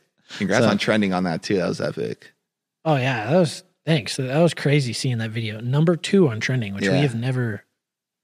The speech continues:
Speaker 1: Never?
Speaker 3: Not, not high. Well, we've gotten trending, but not, like, two, which is, like,
Speaker 2: We, we've gotten two once before with
Speaker 3: Oh,
Speaker 2: the
Speaker 3: man.
Speaker 2: homemade submarine. <laughs>
Speaker 3: Oh, that's right.
Speaker 1: Oh, that's cool.
Speaker 3: <laughs>
Speaker 1: Yeah, no, that video was cool. I enjoyed that one.
Speaker 3: Yeah, thanks.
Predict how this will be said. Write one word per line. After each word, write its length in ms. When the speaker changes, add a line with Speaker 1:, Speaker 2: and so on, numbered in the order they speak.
Speaker 1:
Never? 320
Speaker 3:
Not, 80
not 100
high. 400
Well, 160
we've 140
gotten 180
trending, 260
but 100
not, 260
like, 220
two, 300
which 280
is, 120
like, 240
Speaker 2:
We, 180
we've 280
gotten 240
two 180
once 260
before 520
with 160
Speaker 3:
Oh, 40
Speaker 2:
the 120
Speaker 3:
man. 180
Speaker 2:
homemade 440
submarine. 500
<laughs> 120
Speaker 3:
Oh, 200
that's 220
right. 180
Speaker 1:
Oh, 200
that's 280
cool. 560
Speaker 3:
<laughs> 40
Speaker 1:
Yeah, 160
no, 120
that 140
video 200
was 120
cool. 300
I 100
enjoyed 240
that 140
one. 240
Speaker 3:
Yeah, 360
thanks. 440